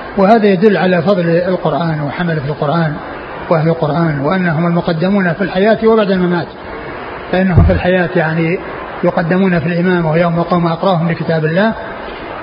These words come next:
فيتقدم في الإمامة والصلاة، وفي، آه، آه، الدفن في القبور إذا حصل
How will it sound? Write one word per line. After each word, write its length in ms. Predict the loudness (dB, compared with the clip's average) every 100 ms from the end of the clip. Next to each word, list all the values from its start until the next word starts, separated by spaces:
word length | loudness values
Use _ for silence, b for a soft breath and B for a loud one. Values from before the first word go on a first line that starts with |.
| -2
فيتقدم 600 | -2 0 -2 0 0 0
في 100 | -2
الإمامة 440 | -2 0 0 0
والصلاة، 420 | -2 -2 0 2 0 -8 -12 -12 -12 -12 -4 2
وفي، 460 | 4 6 6 6
آه، 120 | 4
آه، 520 | 2 2 2 0 0 2
الدفن 460 | 4 4 4 0 -4 -4
في 40 |
القبور 560 | -2 2 6 6 6 2 -6 -8 -10 -10 -10 -4 0
إذا 560 | 2 2 2 0 0 0
حصل 300 | 0 2